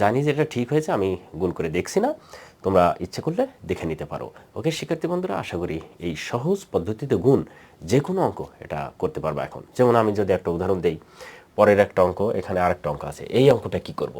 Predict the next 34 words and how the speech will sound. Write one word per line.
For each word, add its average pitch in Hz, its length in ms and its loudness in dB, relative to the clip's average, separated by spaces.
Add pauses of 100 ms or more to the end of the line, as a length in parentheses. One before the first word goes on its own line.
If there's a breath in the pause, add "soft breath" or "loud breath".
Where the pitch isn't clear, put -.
(120)
খেয়াল 123 200 4
করে 90 140 4
দেখো - 200 -12
দুই 117 160 6
নম্বরটা, 80 280 -2 (1300 loud breath)
দুই 117 120 4
নম্বরটা 135 300 4
আছে, 135 160 -6
আছে 151 120 -4 (420)
এক 160 100 2 (360)
এক 139 80 -2 (140)
শূন্য 117 280 2 (280)
গুণ 113 180 2 (240)
তিন 107 220 2 (160)
তিন 85 160 0 (100)
আছে। - 160 -14 (480 loud breath)
আচ্ছা - 140 -12 (140)
এইটা 208 280 6
কি 196 140 0
করা 165 200 -4
যায়? 196 120 -2 (260 loud breath)
খেয়াল 131 220 2
করে 170 160 2
দেখো 175 220 0
আমরা 147 200 0
যদি 151 200 2
এরকম 123 280 0
করি 85 120 -2 (300)
এক 160 100 6 (140)
শূন্য 127 340 0 (260)
শূন্য 117 300 0 (280)
যোগ 123 200 4 (640 loud breath)
দশ, 85 240 6 (640 loud breath)
তারপর 110 320 0